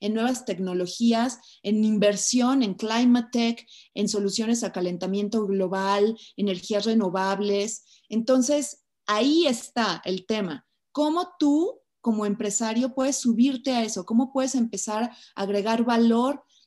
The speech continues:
a hacer las cosas distintas, pro medio ambiente, que te va a ahorrar costos, te va a generar una mejor relación con tus clientes, una mejor reputación de marca auténticamente, si viene desde la estrategia? Ahí está la clave.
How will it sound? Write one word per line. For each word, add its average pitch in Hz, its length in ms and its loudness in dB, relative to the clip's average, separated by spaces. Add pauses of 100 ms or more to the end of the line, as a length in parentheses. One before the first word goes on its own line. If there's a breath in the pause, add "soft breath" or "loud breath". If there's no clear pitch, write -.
(200)
a 208 60 -4
hacer 233 240 -2
las 254 160 -2
cosas 240 320 -2
distintas, 247 800 0 (340 soft breath)
pro 262 280 4
medio 247 340 2
ambiente, 226 560 2
que 202 100 -6
te 190 160 -2
va 214 100 -2
a - 20 0
ahorrar 339 420 -2
costos, 233 720 -4
te 214 120 -2
va 220 80 -2
a 233 40 -2
generar 233 440 0
una 240 320 2
mejor 240 420 -4
relación 233 420 -4
con 226 140 -4
tus - 140 -12
clientes, 196 440 -6
una 233 200 0
mejor 240 320 -2
reputación 208 580 -6
de 208 80 -4
marca 202 380 -6
auténticamente, 185 1120 -8 (200 soft breath)
si - 140 -10
viene 185 260 -4
desde 165 200 -4
la 151 80 -8
estrategia? - 600 -12 (420 soft breath)
Ahí 233 180 0
está 330 240 -4
la 240 140 -4
clave. 233 380 -6